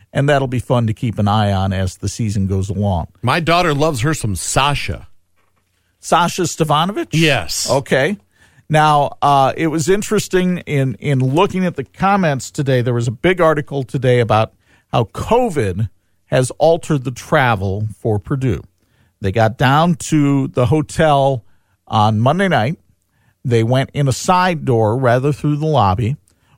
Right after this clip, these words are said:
Speaker 1: went directly to a meeting room, picked up prepackaged meals, and took them up to their rooms. Each, uh, Purdue has a whole floor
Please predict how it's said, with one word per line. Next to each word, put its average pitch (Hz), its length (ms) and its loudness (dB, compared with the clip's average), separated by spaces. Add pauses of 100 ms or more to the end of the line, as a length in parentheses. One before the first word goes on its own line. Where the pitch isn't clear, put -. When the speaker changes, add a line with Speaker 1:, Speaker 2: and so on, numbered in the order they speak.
Speaker 1:
went 120 240 -2
directly 135 500 -2
to 185 220 -2
a - 20 2
meeting 123 380 0
room, 98 320 -2 (420)
picked - 240 -2
up - 180 0
prepackaged 156 760 -2
meals, 131 480 0
and 123 200 -4
took - 200 -2
them 139 160 -2
up 120 140 0
to 135 80 -4
their 123 160 2
rooms. 107 520 -2 (180)
Each, 202 440 -6 (420)
uh, 98 200 0
Purdue 165 280 0
has 170 240 2
a 131 120 0
whole 160 280 0
floor 175 520 2